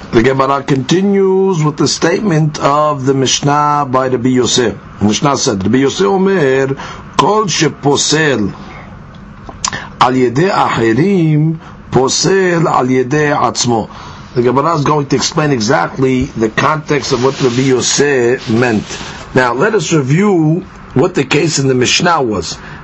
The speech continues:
The case in the Mishnah was talking about <clears throat> is, let's say, a person goes with Achot Ishto.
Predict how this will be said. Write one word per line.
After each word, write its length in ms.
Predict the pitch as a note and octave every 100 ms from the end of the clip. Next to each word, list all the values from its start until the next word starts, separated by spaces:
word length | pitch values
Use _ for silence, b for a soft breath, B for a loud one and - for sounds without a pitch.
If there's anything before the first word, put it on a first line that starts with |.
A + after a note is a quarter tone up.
| -
The 100 | G3
case 320 | F#3+ G#3+ -
in 60 |
the 40 | D3
Mishnah 300 | C3 D3+ D3
was 200 | C#3+ C3
talking 440 | D3 G3+ G3 E3
about 600 | C#3 C#3 C#3+ C#3+ C#3+ C#3 - - - - - -
<clears throat> 2500 | - - - - - - - - - - - - - - - - - - - - - - - - -
is, 220 | D3+ D3+ C3+
let's 260 | G3+ G#3+
say, 360 | - G3 D3+ D3
a 80 | C3+
person 840 | - G3 F3+ - C#3 C#3 D3 C3
goes 760 | C3 F#3 G#3+ G#3+ G#3 G#3 E3
with 400 | G#2+ C3+ D#3+ E3 - -
Achot 540 | C3 B2 C#3 D#3+ D#3
Ishto. 580 | - C3 - F#3 C3